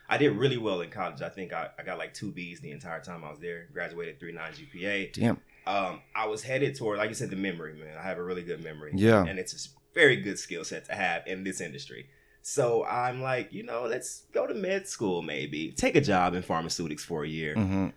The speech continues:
Speaker 1: Um, along the way, I'm meeting people. "Hey, are you a model?
Speaker 2: Yeah.
Speaker 1: Hey, are you an actor?
Speaker 2: Yeah.
Speaker 1: Hey, are you in the business at all? If you're not, you should be."
Speaker 2: Which is tickling that desire that you've always had. And you're probably, you're torn between, I'm guessing,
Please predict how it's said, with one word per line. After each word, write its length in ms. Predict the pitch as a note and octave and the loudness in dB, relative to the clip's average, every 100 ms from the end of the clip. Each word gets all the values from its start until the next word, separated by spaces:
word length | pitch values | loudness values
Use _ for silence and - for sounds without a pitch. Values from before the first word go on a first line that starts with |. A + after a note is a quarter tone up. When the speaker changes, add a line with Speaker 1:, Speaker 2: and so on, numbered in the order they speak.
| - | -6
Speaker 1:
Um, 380 | - F#2 F2 D2+ - | -2 -2 -2 -6 -8
along 300 | G#2 B2+ C#3 | -4 0 0
the 80 | A#2 | 0
way, 180 | F#2 F2+ | 0 -2
I'm 140 | F#2 | -2
meeting 240 | G2+ F#2 F2 | -4 -4 -8
people. 400 | D#2 C#2 - - _ _ _ | -12 -14 -18 -20 _ _ _
"Hey, 220 | F#3+ F#3+ | -6 -4
are 80 | C3 | -2
you 160 | F3 D3+ | 0 0
a 20 | |
model? 420 | B2 E3+ G3 G#3+ _ _ | 0 -2 -6 -10 _ _
Speaker 2:
Yeah. 300 | F2+ F2+ F2 - | 0 2 2 2
Speaker 1:
Hey, 160 | F#3 | 2
are 60 | D3 | 2
you 160 | D3+ E3+ | 2 2
an 60 | |
actor? 480 | C#3 F3+ G#3 A3 A#3+ | 2 2 2 0 0
Speaker 2:
Yeah. 240 | F#2 G2 F#2+ - _ - | 2 4 4 -2 _ -4
Speaker 1:
Hey, 240 | G#3 F3 | 2 4
are 80 | D3 | 4
you 160 | F#3+ | 6
in 80 | A3+ | 4
the 60 | F#3 | 4
business 340 | D#3 F#3 G#3 | 2 2 2
at 160 | G#3+ G#3 | 4 4
all? 320 | A3 A3+ - | 4 2 -2
If 140 | A#2+ A2+ | -6 -2
you're 100 | C3 | 2
not, 200 | F#3 A2 | 2 2
you 40 | |
should 300 | - A3+ C#3 | 4 6 6
be." 320 | C3+ D3+ - - | 6 6 4 0
Speaker 2:
Which 120 | G#2 | 4
is 120 | G#2+ | 4
tickling 480 | - C#3+ C3+ A#2 G#2+ | 10 10 12 12 12
that 180 | G2+ G2 | 12 10
desire 400 | F#2+ F2+ G#2 A2 | 6 10 12 12
that 100 | G2 | 12
you've 120 | G2 | 10
always 240 | G2 G2+ G2 | 8 8 8
had. 480 | G#2 G2+ F2 E2+ - - - - - | 10 10 10 4 -2 -18 -20 -20 2
And 260 | G#2 G#2 G2 | 8 8 8
you're 160 | G#2+ A#2 | 8 8
probably, 680 | - A#2 A#2+ A2 G#2+ G2+ F#2 - - - - - | 12 12 12 10 10 10 6 -4 -20 -20 -8 -4
you're 100 | G2+ | 4
torn 340 | B2+ C#3 B2 | 12 12 12
between, 540 | G#2+ - G#2+ G2+ G2 - | 10 6 8 8 6 4
I'm 120 | G#2 | 4
guessing, 580 | G2+ F2 G2 A#2 C#3 | 6 4 4 2 0